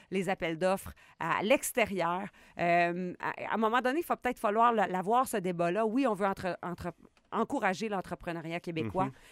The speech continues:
Speaker 1: mais est-ce qu'il y a pas des consortiums à faire avec des entreprises étrangères ? Je le sais pas, là. Je, je suis pas en train de dire que, je suis en train de dire qu'on devrait se poser la question.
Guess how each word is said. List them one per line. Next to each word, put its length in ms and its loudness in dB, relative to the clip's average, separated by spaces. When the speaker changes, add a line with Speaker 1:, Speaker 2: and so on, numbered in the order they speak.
Speaker 1:
mais 100 2
est-ce 140 -2
qu'il 120 -2
y 60 0
a 60 0
pas 140 -4
des 100 -2
consortiums 640 0
à 140 2
faire 300 4
avec 220 0
des 160 -6
entreprises 440 -4
étrangères ? 680 -2
Je 140 0
le 80 4
sais 240 -4
pas, 240 2
là. 160 -2
Je, 100 0
je 40 0
suis 140 -2
pas 140 6
en 40 8
train 160 0
de 60 -2
dire 160 -4
que, 80 -2
je 460 -10
suis 120 2
en 120 8
train 200 -2
de 80 0
dire 300 -2
qu'on 380 2
devrait 240 0
se 80 -10
poser 380 2
la 140 0
question. 500 -4